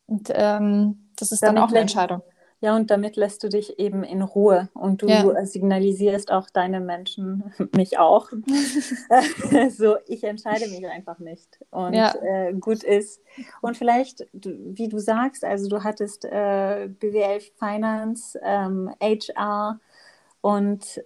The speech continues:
Speaker 2: ähm, in einem Jahr, zwei Jahre, drei wirst du vielleicht was anderes machen.
Speaker 1: <laughs>
Speaker 2: Und da, der Moment wird kommen, wo du dich wieder entscheiden wirst. Aber
Speaker 1: Ja.
Speaker 2: erstmal kannst du dich ein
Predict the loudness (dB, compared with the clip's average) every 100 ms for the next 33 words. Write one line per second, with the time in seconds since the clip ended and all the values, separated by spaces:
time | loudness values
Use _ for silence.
0 | -4 0 2 2 0 -4 -6 -4 -2 0
1 | 0 2 2 2 0 0 2 2 0 -2
2 | 2 6 6 4 -2 -20 _ _ _ -4
3 | -2 -2 -10 -4 -4 -4 -6 -8 -4 -4
4 | -4 -6 -4 0 0 0 -2 -8 _ 4
5 | 4 6 8 8 6 2 2 2 -4 -6
6 | -2 -2 -2 -4 -4 -2 -8 -8 -8 -8
7 | -6 -4 -4 -6 -10 -6 2 4 4 2
8 | -4 _ _ -4 -2 -2 -2 -2 -2 -2
9 | -4 0 0 0 -8 -16 -12 -4 2 4
10 | 4 2 -2 0 0 0 0 -2 -2 2
11 | 2 2 0 2 0